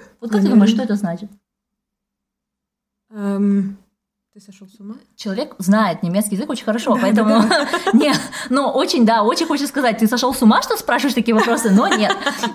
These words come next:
Speaker 1: <laughs> Фишка в том, что, м, bist du fündig? Hast du etwas gefunden?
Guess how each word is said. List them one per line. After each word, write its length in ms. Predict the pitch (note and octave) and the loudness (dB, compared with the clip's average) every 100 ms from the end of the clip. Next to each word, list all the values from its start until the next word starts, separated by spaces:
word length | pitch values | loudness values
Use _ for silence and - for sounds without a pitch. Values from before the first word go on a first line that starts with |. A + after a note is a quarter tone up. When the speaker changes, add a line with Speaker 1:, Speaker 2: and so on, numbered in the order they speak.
| G#3+ | -2
Speaker 1:
<laughs> 720 | - - - G#4+ - - - | -2 -4 -4 -4 -4 -6 -6
Фишка 280 | C#4+ F#4+ - | -6 -4 -6
в 80 | - | -4
том, 180 | E4+ A#4 | -4 -6
что, 400 | - A#3+ A#3+ - | -4 -2 0 2
м, 280 | G#3+ G#3+ G#3 | 4 6 4
bist 180 | G3+ A3+ | 2 0
du 80 | G#3+ | -2
fündig? 420 | C4+ B4 - - - _ _ | -6 -6 -6 -6 -12 _ _
Hast 160 | C4 - | -12 -8
du 60 | - | -6
etwas 340 | C4+ - G#3 | -6 -6 -6
gefunden? 580 | F#3 G#3 F4 D#4+ - | -4 -4 -2 -2 -4